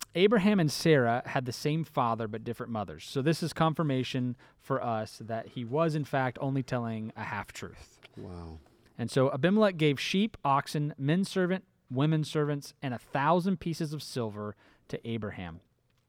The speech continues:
Speaker 1: And this is what, um, and this is what it says in chapter twenty, verses seventeen and eighteen. It says, "So Abraham prayed unto God, and God healed Abimelech and his wife and his maidservants,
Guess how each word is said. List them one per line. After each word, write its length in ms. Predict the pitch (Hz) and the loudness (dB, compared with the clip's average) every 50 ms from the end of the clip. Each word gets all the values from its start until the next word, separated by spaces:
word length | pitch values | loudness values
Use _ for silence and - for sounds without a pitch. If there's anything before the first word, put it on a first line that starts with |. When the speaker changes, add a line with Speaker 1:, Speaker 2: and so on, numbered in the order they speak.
| _ - - - - | _ -20 -12 -8 -4
Speaker 1:
And 100 | 139 139 | -2 -2
this 160 | 147 135 - | -2 -2 -2
is 140 | 156 131 123 | -2 -2 0
what, 220 | 135 143 139 - - | 2 0 0 0 0
um, 500 | 135 120 113 107 104 101 98 98 95 101 - _ _ _ _ _ _ _ _ _ - | 0 0 0 0 -2 -2 -4 -6 -8 -10 -12 _ _ _ _ _ _ _ _ _ -4
and 120 | 135 131 | -2 0
this 80 | 139 135 | 0 0
is 100 | 139 147 | 0 0
what 80 | 151 139 | 0 0
it 60 | 127 | 0
says 200 | - 143 131 117 | 0 0 -2 -2
in 100 | 120 113 | -2 -4
chapter 260 | - 135 123 - 120 | -6 -6 -6 -6 -8
twenty, 400 | - - 151 143 131 127 123 127 | -8 -6 -4 -2 -2 -2 -2 -2
verses 340 | 110 120 117 - - 113 - | -4 -6 -6 -6 -8 -8 -4
seventeen 380 | - 120 117 117 - 117 110 | -4 -4 -4 -4 -6 -6 -6
and 80 | 104 101 | -6 -6
eighteen. 280 | 98 98 - - 98 98 | -8 -8 -10 -10 -10 -8
It 60 | 95 | -6
says, 220 | - 135 131 117 - - - - - - - | -4 -4 -4 -4 -6 -14 -20 -20 -20 -20 -4
"So 220 | - - 170 165 - | 2 4 4 4 6
Abraham 540 | - 185 214 208 262 226 180 220 220 220 214 | 6 6 6 8 6 6 6 4 2 2 2
prayed 340 | - - 165 147 143 143 143 | 2 4 4 6 6 6 4
unto 200 | 147 139 - 160 | 4 2 0 0
God, 420 | 135 123 113 107 101 98 98 98 - - - - - | 2 2 2 2 2 0 -2 -4 -10 -14 -10 -4 -2
and 120 | 120 120 | 0 4
God 280 | 127 143 143 156 170 156 | 6 6 6 6 6 4
healed 300 | - - 151 156 165 160 | 2 2 2 2 2 2
Abimelech 440 | 151 131 127 120 120 117 120 117 - | 2 0 0 0 0 -2 -2 -4 -4
and 100 | 127 120 | -4 -2
his 140 | 143 131 117 | -2 -4 -4
wife 380 | 107 104 98 95 90 95 - | -4 -4 -2 -2 -4 -6 -8
and 100 | - 131 117 | -8 -8 -6
his 140 | 117 107 | -6 -4
maidservants, 680 | 113 117 120 120 120 - - 123 117 110 110 113 - | -2 0 0 0 0 -2 -2 -2 -2 -2 -4 -6 -8